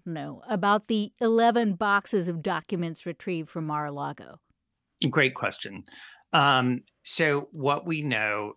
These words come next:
Speaker 2: is that a judge found that there was probable cause to search for those boxes, um, and, uh, because he signed the search warrant, and you,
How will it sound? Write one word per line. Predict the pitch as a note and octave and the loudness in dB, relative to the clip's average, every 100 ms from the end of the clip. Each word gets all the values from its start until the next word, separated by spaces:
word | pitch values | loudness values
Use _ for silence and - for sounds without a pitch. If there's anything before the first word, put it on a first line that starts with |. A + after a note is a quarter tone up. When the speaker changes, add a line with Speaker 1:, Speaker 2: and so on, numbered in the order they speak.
| - | -6
Speaker 2:
is | A2+ A2 G2 | -6 -4 -2
that | G#2 G2+ | -2 -2
a | G2+ | -4
judge | G2+ A#2+ A2 A#2 - | -2 2 2 0 -6
found | - G2 F#2+ G2 G2 G2 - | -8 -6 -6 -6 -6 -8 -6
that | A#2 G#2+ - | -2 -2 -4
there | A2+ G#2 | -8 -8
was | G#2 G#2 - - - | -6 -6 -6 -10 -14
probable | - A2+ A2 A#2+ A#2 | -2 0 2 0 -4
cause | G#2+ - G#2 F#2+ F#2+ F#2+ F2+ | -8 -6 -4 -2 -2 -4 -8
to | - - | -10 -8
search | G2+ - A2 G#2+ - | -8 -4 -2 -2 -6
for | A#2 | -6
those | G#2 G2+ F#2+ | -6 -6 -6
boxes, | - F#2+ F#2+ - G2 F#2+ F#2 - - - - _ | -6 -6 -6 -8 -8 -8 -6 -8 -10 -20 -20 _
um, | - A2+ G2 F#2+ G2 - | -6 -4 -4 -8 -10 -6
and, | C3 A2 G#2+ G2+ G2 G2+ G2 - - _ _ - | -2 -2 -2 -4 -4 -6 -8 -10 -12 _ _ -4
uh, | A2+ G2 F#2+ | -2 -2 -6
because | B2+ B2+ G#2 | -4 -4 -4
he | G2+ | -4
signed | - G#2 G2+ G2+ G2+ | -4 -2 -4 -6 -8
the | G2 | -8
search | - G#2+ G#2 - | -6 -6 -6 -8
warrant, | G#2 F#2+ G2 G2+ | -4 -4 -4 -4
and | G#2+ G2 G2 _ - | -6 -6 -12 _ -14
you, | G#2 A2+ | -6 -6